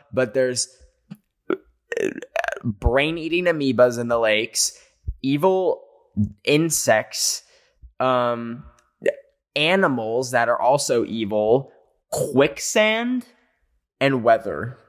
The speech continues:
It's just not fair. We need to have, like, a, a, like, a fun forest where you just go and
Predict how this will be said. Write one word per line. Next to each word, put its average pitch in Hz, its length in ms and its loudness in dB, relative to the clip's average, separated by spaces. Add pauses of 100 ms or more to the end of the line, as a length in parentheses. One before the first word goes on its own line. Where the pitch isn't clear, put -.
(320)
It's 180 200 2
just 339 180 -4
not - 240 2
fair. 98 260 0
We 113 120 0
need 156 160 0
to 190 100 -2
have, 139 300 -4
like, 110 240 -2
a, 101 480 0 (380)
a, 107 180 4
like, 104 220 -2
a 90 80 -2
fun 110 480 0
forest 98 880 -2 (500)
where 107 140 2
you 113 180 0
just 117 300 -4
go 120 340 2 (100)
and 113 460 -2